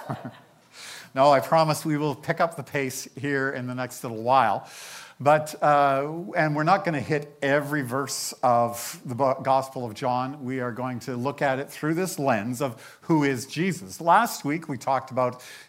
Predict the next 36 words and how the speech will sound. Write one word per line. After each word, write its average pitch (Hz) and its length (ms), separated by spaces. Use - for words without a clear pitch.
Jesus 151 600
is 127 260
God, 143 560
and 131 180
that'll 151 220
come 135 200
up 143 160
again, 135 240
of 113 140
course, 151 460
and 127 80
it 120 80
kinda 147 240
comes 131 320
up 147 260
in 139 160
that 123 240
passage, 139 640
uh, 123 280
in 120 160
Mark 139 560
as 123 140
well. 143 420
But 147 120
today, 220 260
we're 254 80
gonna 185 160
talk 160 320
a 147 60
little 156 140
bit 143 140
more 131 280
about 123 340
Jesus 123 720
is 120 360
creator. 131 720